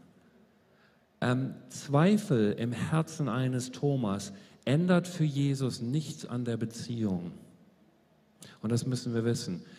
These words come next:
Egal wie dein Herz von Zweifel geprägt ist, Jesus empfindet dadurch nicht anders über dich.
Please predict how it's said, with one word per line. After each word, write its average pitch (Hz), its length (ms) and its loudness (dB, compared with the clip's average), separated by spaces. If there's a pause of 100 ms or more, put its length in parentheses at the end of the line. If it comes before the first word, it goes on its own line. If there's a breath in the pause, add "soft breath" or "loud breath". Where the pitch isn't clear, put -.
(140 loud breath)
Egal 208 440 2
wie 196 200 8
dein 151 260 4
Herz 156 300 6
von 143 220 2
Zweifel 151 360 4
geprägt 147 600 2
ist, - 320 -2 (520 loud breath)
Jesus 131 320 0
empfindet 113 480 -2
dadurch 104 300 -2
nicht 101 160 -6
anders 98 300 -4
über 92 180 -2
dich. - 340 -6